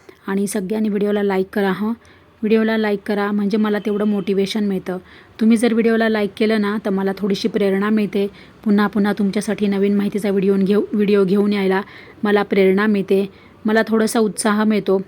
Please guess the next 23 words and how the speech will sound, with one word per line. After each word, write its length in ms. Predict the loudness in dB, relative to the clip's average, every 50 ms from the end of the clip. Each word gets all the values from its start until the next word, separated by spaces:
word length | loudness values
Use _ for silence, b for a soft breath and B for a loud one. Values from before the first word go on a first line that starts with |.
| -4
त्याच्यासाठीच 580 | -4 -4 -2 -2 -4 -4 -4 -4 -4 -4 -2 -2
तुम्ही 160 | -4 -4 -4
सगळ्यांनी 460 | -4 -4 -6 -4 -4 -2 0 0 0
व्हिडिओला 340 | 0 0 0 0 0 0 0
लाईक 220 | 0 0 -2 -4 -6 -4
करा. 160 | -4 -2 -2
हं, 220 | -2 -2 -4 -6 -6 b b b b b b b -6
म्हणजे 220 | -2 0 2 2 2
जेणेकरून 540 | 2 2 0 0 -2 -2 -2 -2 0 0
मलाशी 380 | 0 0 0 0 -2 0 -2 -4
तु-, 160 | -4 -2 -4
मलाही 340 | -2 -2 -2 0 2 0 2
तुमच्यासाठी 500 | 2 0 0 0 -2 -4 -4 -4 -2 -2
नवीन 240 | -2 0 0 -2 -2
व्हिडिओ 200 | 0 0 0 0
आणायला 340 | 0 0 0 0 0 0 0
उत्साह 340 | -2 -4 -4 -6 -4 -2
येईल. 280 | 0 2 2 0 0 -4 -8 b b b b b b b b b -10 -6
आणि, 260 | -2 0 2 2 0 0 B B B B B B B B -8 -4
अ, 200 | -2 0 0 0
सगळ्यांना 380 | 0 0 0 2 2 2 2 2
शेअर 260 | 2 0 -2 -2 -2 -2
करा, 280 | -2 -2 -2 -2 -6